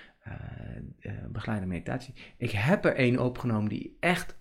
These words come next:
puur op rust en ontspanning, eh, zit. Ik heb daar ook een anker in geplaatst. Een anker is zeg maar een bepaald, eh, eh,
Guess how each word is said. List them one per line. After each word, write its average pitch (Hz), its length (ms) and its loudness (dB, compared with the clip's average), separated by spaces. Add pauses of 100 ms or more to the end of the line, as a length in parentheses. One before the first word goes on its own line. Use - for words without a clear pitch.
(240)
puur 226 240 6
op 147 140 6
rust 139 240 2
en 117 80 2
ontspanning, 156 680 2 (340)
eh, 120 140 -2
zit. 127 240 0
Ik - 340 -14
heb 139 100 -4
daar - 120 0
ook - 120 0
een - 180 -4
anker 180 340 6
in 165 80 4
geplaatst. 151 360 0
Een - 60 -4
anker 165 300 4
is 135 120 4
zeg - 160 -4
maar 107 280 2 (280)
een 113 320 -2
bepaald, 110 560 0
eh, 76 240 -6 (380)
eh, - 120 -8